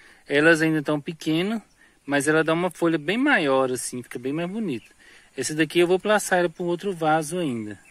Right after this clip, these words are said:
outro, outro local, né? Mas olha, ela é muito bonita, ave-, meio aveludada, olha.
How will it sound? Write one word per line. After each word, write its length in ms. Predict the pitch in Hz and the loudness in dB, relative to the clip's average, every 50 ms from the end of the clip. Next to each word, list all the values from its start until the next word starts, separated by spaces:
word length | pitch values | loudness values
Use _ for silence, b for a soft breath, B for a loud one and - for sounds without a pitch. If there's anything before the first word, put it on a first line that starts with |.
| - - | -12 -8
outro, 400 | 120 123 - 139 139 139 135 - | -8 -6 -6 -4 -2 -2 -2 -2
outro 280 | - 147 139 - 170 175 | -2 -2 -2 0 0 0
local, 420 | 175 170 151 - - 117 113 117 | 0 0 0 -2 -6 -8 -8 -8
né? 220 | 117 131 165 180 - _ _ _ _ _ b b b b b b b b b b _ _ _ _ _ _ _ _ - | -8 -8 -10 -10 -12 _ _ _ _ _ b b b b b b b b b b _ _ _ _ _ _ _ _ -12
Mas 240 | 135 131 139 139 131 | -6 -4 -2 0 2
olha, 160 | 131 117 120 | 2 2 2
ela 120 | 123 123 | 2 0
é 20 | 127 | 0
muito 240 | 139 165 185 - | -2 -4 -6 -6
bonita, 340 | 196 185 156 135 123 - 139 | -4 -4 -4 -4 -2 -2 -4
ave-, 240 | 131 120 135 151 160 | -4 -2 -2 -4 -4
meio 560 | - 147 131 131 131 135 131 127 123 120 120 | -4 -2 0 0 0 0 0 0 0 0 -2
aveludada, 840 | 120 113 110 123 120 117 117 113 107 104 113 117 117 113 110 117 117 | -2 -4 -2 -4 -4 -4 -4 -6 -6 -6 -6 -6 -6 -6 -8 -8 -8
olha. 260 | 123 123 123 110 101 | -8 -10 -12 -16 -18